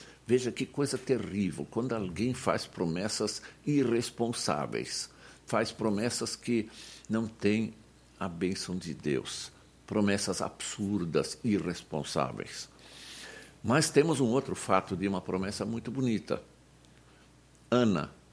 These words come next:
Ana, que foi a mãe de Samuel, o profeta Samuel, ela era uma mulher que não tinha filhos.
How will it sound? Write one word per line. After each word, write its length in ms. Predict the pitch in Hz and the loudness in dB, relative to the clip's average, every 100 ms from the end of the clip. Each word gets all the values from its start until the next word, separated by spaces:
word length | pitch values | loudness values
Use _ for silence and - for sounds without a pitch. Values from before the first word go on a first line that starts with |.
| - - - - - - - - - | -20 -20 -20 -20 -20 -20 -20 -20 -6
Ana, 420 | 87 101 101 113 127 - - - - - - - | 2 2 4 0 -4 -16 -20 -20 -20 -20 -20 -2
que 120 | 95 | -2
foi 380 | - 87 92 - | 0 2 2 2
a 80 | 87 | 0
mãe 260 | 85 87 | 2 0
de 120 | 87 | 0
Samuel, 580 | 87 - 87 92 90 73 - - - - - | 0 2 2 4 4 2 0 -14 -20 -20 -20
o 40 | |
profeta 480 | - 85 - 87 85 | -4 -2 0 0 0
Samuel, 520 | - 90 92 78 69 - - - - - - - - - | -2 0 2 4 2 0 -12 -20 -16 -14 -14 -16 -20 4
ela 220 | 104 104 | 6 6
era 200 | 101 107 | 6 4
uma 140 | 107 107 | 2 2
mulher 500 | 104 92 90 98 - | 2 4 4 4 2
que 100 | 104 | -2
não 160 | 101 | -2
tinha 260 | 101 - 104 | -2 -4 -4
filhos. 600 | - 78 60 50 - - | -2 -4 -4 -8 -14 -16